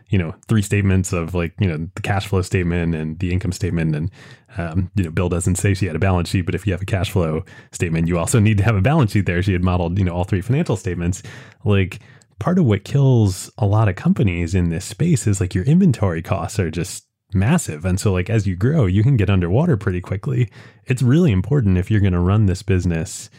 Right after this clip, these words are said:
effectively that you understand, you know, all of the financial aspects. A-,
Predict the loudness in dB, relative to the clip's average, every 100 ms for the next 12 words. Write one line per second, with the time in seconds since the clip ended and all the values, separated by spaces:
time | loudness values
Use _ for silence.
0 | _ _ -12 -4 -4 -2 -2 0 -2 -2
1 | 0 0 2 2 2 0 0 2 4 4
2 | 2 -2 -10 -20 _ _ -2 0 0 -6
3 | -8 -2 2 4 4 2 0 -4 -2 0
4 | 0 0 -2 -2 -2 -2 -6 -6 -10 -14
5 | -16 -20 _ _ -10